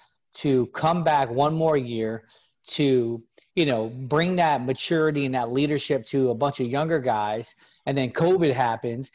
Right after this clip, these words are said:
And, you know, you could say the same thing for a lot of other programs where guys came back to try to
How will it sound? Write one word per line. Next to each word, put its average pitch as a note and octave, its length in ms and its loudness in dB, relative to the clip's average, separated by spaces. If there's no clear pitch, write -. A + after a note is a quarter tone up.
And, C#4 320 2
you C4+ 60 2
know, A#3+ 120 4
you B3+ 140 2
could A#3+ 140 -2
say G3 100 4
the D3+ 100 0
same C#3+ 280 -2
thing C3+ 180 -4
for B2+ 100 0
a A#2+ 60 2
lot B2 220 2
of A#2+ 60 0
other A2+ 140 -4
programs A#2+ 600 -2
where A#2 140 -4
guys A#2+ 300 0
came B2 280 -6
back A#2 260 0
to - 80 -16
try B2+ 180 0
to A#2 160 0